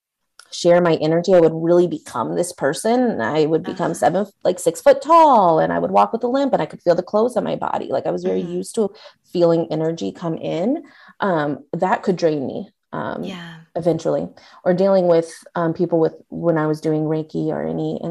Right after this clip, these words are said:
Speaker 1: um, other energy work, I could be very drained by, um,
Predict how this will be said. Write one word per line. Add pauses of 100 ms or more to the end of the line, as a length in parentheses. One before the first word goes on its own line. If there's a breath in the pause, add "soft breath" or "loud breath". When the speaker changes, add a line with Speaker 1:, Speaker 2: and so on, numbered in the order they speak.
(200)
Speaker 1:
um,
other
energy (120)
work,
I
could (200)
be
very
drained
by, (260)
um,